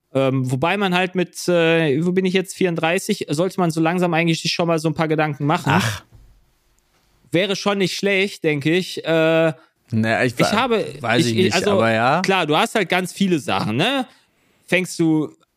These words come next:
Speaker 1: also ich wohn-, ich wohne aktuell, äh, zur Miete. So, ist die Frage, will man, äh, den Traum des Deutschen haben zum Eigenheim? So, das ist so die erste Sache. Willst du quasi irgendwann eine Familie haben? Willst du dann vielleicht dann doch erstmal erst ein Haustier haben?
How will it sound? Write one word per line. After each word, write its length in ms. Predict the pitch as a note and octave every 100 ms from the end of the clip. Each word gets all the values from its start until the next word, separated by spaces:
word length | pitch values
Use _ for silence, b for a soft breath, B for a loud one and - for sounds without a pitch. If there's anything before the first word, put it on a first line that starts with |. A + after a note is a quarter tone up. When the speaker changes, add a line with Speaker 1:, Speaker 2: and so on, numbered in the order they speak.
| _
Speaker 1:
also 220 | D3+ D3
ich 80 | E3+
wohn-, 200 | G3 A3 F3
ich 180 | F#3 D#3+
wohne 180 | G3+
aktuell, 1120 | F3+ F3+ F#3 E3+ F3 E3+ D3+ D3+ D3 D3 C#3+
äh, 40 | C3+
zur 160 | -
Miete. 340 | C#3+ C3 G#2+ F#2+
So, 220 | A#2 A2
ist 220 | C3 -
die 60 | D#3
Frage, 680 | - D3+ D3 D3 D3 C#3 B2+
will 160 | C#3+
man, 260 | D3 C#3+ C#3+
äh, 340 | C3+ C3+ C3+
den 200 | B2+ C3
Traum 300 | A#2+ D3+ D#3
des 300 | C#3+ C#3 -
Deutschen 440 | - C#3+ D3+ - C#3
haben 500 | C#3 C#3 C3+ C3+ C3
zum 160 | C3+ A#2
Eigenheim? 580 | G#2+ G#2+ F#2 F2+ F2
So, 220 | F2+ G2 G2+
das 240 | A#2+ C3
ist 140 | A#2 -
so 60 |
die 120 | A#2+
erste 340 | A2+ A2+ - G#2+
Sache. 440 | A2 G#2 G#2+ G#2+
Willst 340 | G3 C#3 - -
du 120 | B2+
quasi 500 | - B2 A#2+ A#2+ B2
irgendwann 380 | A#2+ A#2 A#2 A2+
eine 80 | A2
Familie 480 | A2 A#2+ C#3+ A#2+
haben? 340 | F#2 G#2 G2 G2
Willst 240 | G#2+ -
du 40 | A2
dann 120 | G#2
vielleicht 320 | - A2 -
dann 120 | A2
doch 160 | A#2 A#2
erstmal 380 | A#2 A2+ - F2
erst 300 | A2 - F#2+
ein 60 |
Haustier 400 | C#3+ D#3+ - G2+
haben? 300 | G#2+ G#2 G2+